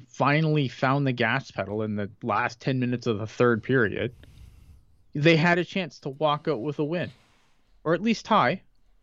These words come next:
and get it to overtime and get a point. Why? James Reimer.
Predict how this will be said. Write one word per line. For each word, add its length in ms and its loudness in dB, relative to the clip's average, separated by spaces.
and 120 -6
get 140 0
it 80 -4
to 80 0
overtime 480 0
and 100 -6
get 120 2
a 40 0
point. 380 -2
Why? 520 -2
James 280 0
Reimer. 360 -2